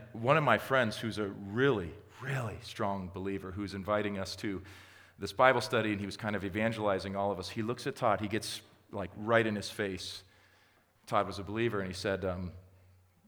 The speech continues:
"I'll see you soon." And Todd just, you know, he had that, he kinda grinned and smiled and looked at him, and that knowing look, like, "Yeah,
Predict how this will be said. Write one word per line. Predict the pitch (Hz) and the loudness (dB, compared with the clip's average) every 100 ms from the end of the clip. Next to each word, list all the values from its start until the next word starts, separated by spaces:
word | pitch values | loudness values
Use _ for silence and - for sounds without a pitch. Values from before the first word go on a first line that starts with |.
| _ 92 | _ -8
"I'll | |
see | 92 - 104 | -8 -6 -6
you | 92 | -6
soon." | - 92 90 82 - _ _ _ _ _ _ _ _ _ _ _ _ _ _ _ _ - | -10 -10 -12 -14 -20 _ _ _ _ _ _ _ _ _ _ _ _ _ _ _ _ -10
And | 98 | 4
Todd | 107 104 | 6 6
just, | 101 - - | 2 -6 -8
you | 107 | -8
know, | 101 | -6
he | 104 | -2
had | 101 | -2
that, | 95 95 - - _ | -2 -6 -10 -20 _
he | 113 101 | -12 -6
kinda | 110 98 | -2 -2
grinned | 92 98 107 98 92 | -2 -2 -2 -2 -4
and | 92 | -8
smiled | 95 98 95 95 | -4 0 2 0
and | 92 95 | -2 -6
looked | 101 98 | -8 -8
at | |
him, | 95 98 | -8 -8
and | 95 90 - _ _ _ | -10 -12 -16 _ _ _
that | 101 98 - - | -2 -2 -6 -6
knowing | 117 131 131 127 120 | 2 4 4 0 2
look, | 113 120 117 | 2 0 -2
like, | 98 90 | -4 -4
"Yeah, | 113 85 | -4 -4